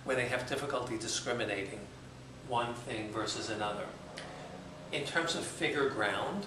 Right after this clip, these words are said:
meaning what's in front and what's in back, how things appear in space, individuals with learning disabilities often have difficulties finding detail. So when you think about the Where's Waldo books,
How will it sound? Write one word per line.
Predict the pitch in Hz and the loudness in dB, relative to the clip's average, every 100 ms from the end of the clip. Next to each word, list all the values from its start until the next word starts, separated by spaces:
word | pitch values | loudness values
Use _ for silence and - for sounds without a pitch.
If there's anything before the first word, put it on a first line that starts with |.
| - - - - - | -6 -12 -12 -8 -2
meaning | 117 117 113 113 - | 2 2 2 0 2
what's | 123 - | 2 2
in | 113 | 0
front | - 123 127 | 2 2 4
and | 123 107 | 0 0
what's | 107 - | 0 0
in | 98 | 0
back, | 95 98 131 135 | 0 0 0 -2
how | - 113 | 2 2
things | - 113 113 - - - - | 2 0 2 2 0 -6 -8
appear | - - 123 123 135 - - - - - - - - - - | -6 0 4 6 6 2 -6 -12 -14 -14 -12 -12 -12 -12 -4
in | 131 123 | 0 2
space, | - 107 101 - - - - - - - - - - | 2 4 4 4 0 -2 -8 -10 -12 -12 -12 -8 -2
individuals | 143 160 143 139 131 139 | 2 6 8 8 8 4
with | - | 2
learning | 117 113 110 | 2 2 2
disabilities | 110 95 98 95 113 113 | 0 2 0 0 0 4
often | 120 117 151 | 6 6 4
have | 147 143 - | 2 2 0
difficulties | 110 110 98 98 113 113 - - - - | -4 0 0 2 2 0 0 -6 -10 -10
finding | - - 139 139 139 131 | -2 6 6 6 2 2
detail. | 131 143 - - - - | 2 0 0 -2 -2 -4
So | - 104 | -4 -4
when | 98 | -4
you | 98 | -2
think | - 113 120 | 0 2 4
about | 110 104 104 | 6 6 6
the | 107 | 0
Where's | 98 120 135 131 | 2 6 6 6
Waldo | 113 107 101 101 87 | 6 6 6 4 2
books, | 87 - - | 0 -2 -4